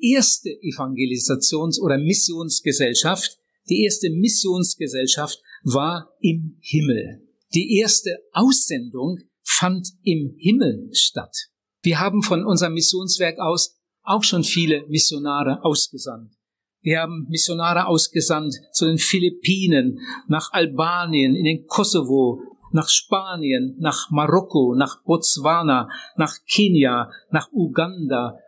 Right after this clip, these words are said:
und natürlich nach Brasilien. Hans und Rosi, unsere Gäste. Die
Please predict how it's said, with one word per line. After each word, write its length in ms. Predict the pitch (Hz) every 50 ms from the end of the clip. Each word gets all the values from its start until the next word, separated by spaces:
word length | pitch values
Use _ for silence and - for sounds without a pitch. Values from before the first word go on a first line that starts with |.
| _ _ _
und 240 | - 196 214 233 220
natürlich 640 | 190 180 175 - 180 180 165 160 131 - - _ _ _ _
nach 340 | - 156 165 160 165 - -
Brasilien. 760 | - 175 160 160 156 - 202 190 180 165 135 131 127 123 110 107
Hans 440 | 156 165 175 165 - - - _ _ _
und 220 | - 165 160 135 127
Rosi, 640 | 127 143 151 160 160 151 - 143 131 143 135 - _ _ _ _ _ _ _ _
unsere 640 | - 160 151 151 - - 151 143 147 143 127 - - - _ _ _ -
Gäste. 540 | - 170 160 - - - - 165 147 139 131 - - - _ _ _ _ -
Die 220 | - 175 - -